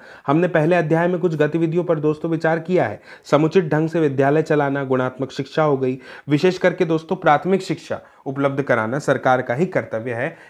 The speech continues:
यह हम जानते हैं। भारत में निरक्षरों की संख्या विश्व में सबसे अधिक है, यह बात आप समझिएगा।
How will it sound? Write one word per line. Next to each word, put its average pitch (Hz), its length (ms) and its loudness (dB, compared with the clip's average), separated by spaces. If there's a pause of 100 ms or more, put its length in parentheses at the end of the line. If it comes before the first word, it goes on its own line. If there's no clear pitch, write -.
यह 131 160 2
हम 139 260 -2
जानते 113 380 0
हैं। 95 100 -14 (300)
भारत 127 380 2
में 135 160 -4 (280)
निरक्षरों 131 460 0
की 139 100 -6
संख्या 131 360 -4
विश्व 139 300 0
में 156 120 2
सबसे 156 320 -2
अधिक 127 280 0
है, 139 60 -2
यह 131 100 -2
बात 120 220 -4
आप 123 100 -8
समझिएगा। 107 540 -8